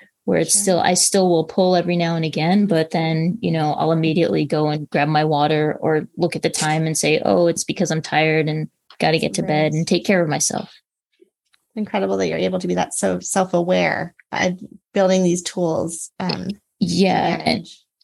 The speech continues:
Speaker 1: and one of the things I loved that Kathleen said was, "If I want to improve, I need to work for it."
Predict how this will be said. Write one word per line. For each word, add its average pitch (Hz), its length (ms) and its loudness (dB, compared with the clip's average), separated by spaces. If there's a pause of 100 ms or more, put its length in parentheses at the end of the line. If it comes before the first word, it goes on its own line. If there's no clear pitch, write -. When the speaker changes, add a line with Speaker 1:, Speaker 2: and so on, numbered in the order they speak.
Speaker 1:
and 190 300 2
one 196 140 4
of 196 80 2
the 190 100 2
things 190 280 0
I 180 100 2
loved 175 440 0
that - 360 -2
Kathleen 196 400 2
said 180 280 0
was, 170 480 0 (120)
"If 190 140 -4
I 185 100 2
want 185 240 4
to 190 60 2
improve, 180 600 0
I - 120 -4
need 175 200 -2
to 175 120 0
work 165 280 0
for 160 260 -2
it." - 220 -4